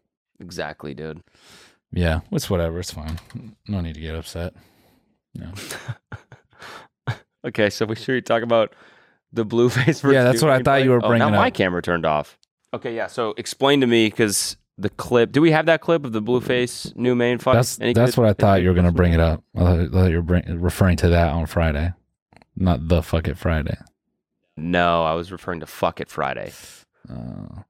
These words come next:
Speaker 1: which is every Friday. It is now hereby now known as Fuck It Friday.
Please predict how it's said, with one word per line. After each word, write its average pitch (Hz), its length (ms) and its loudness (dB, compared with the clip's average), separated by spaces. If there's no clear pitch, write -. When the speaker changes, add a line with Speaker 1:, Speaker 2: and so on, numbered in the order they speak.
Speaker 1:
which 101 240 0
is 95 140 2
every 92 240 0
Friday. 76 480 -4
It 104 100 0
is 85 140 -2
now 78 240 0
hereby 92 420 0
now 82 240 -2
known 82 380 -2
as 76 320 -4
Fuck - 240 -4
It 71 60 -12
Friday. 62 340 -4